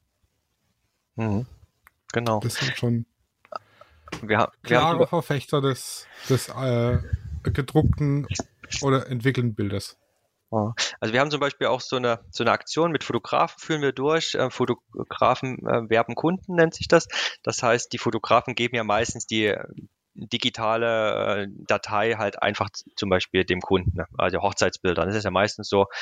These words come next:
Speaker 1: Fotograf fotografiert und dann geht's zack, äh, zum Kunden, ne? Weil der Kunde alle Digitaldaten haben möchte. Und dann gibt er dem noch die Empfehlung, ähm, wenn ihr, ähm, zum Beispiel bestellt, dann bestellt,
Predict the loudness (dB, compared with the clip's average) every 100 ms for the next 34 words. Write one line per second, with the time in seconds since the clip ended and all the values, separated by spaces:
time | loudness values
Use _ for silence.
0 | -6 -8 -6 -2 -2 0 2 2 -2 -6
1 | -4 0 0 -2 -2 0 0 -2 -2 -2
2 | 0 0 -2 -2 0 0 0 0 0 -2
3 | -2 2 2 2 0 0 -2 -8 -4 -2
4 | -2 -2 0 0 0 -2 -4 -6 -2 -2
5 | 0 -2 -2 -2 -2 -2 -2 -2 -2 -4
6 | -4 -6 -6 -6 -8 -10 -10 -2 0 2
7 | 0 0 0 0 0 0 -2 0 0 2
8 | 0 -2 0 0 0 -2 0 0 -2 _
9 | _ _ _ -10 0 0 0 -4 -8 -8
10 | -4 0 0 0 -2 -2 -2 0 0 0
11 | -2 -4 -2 0 0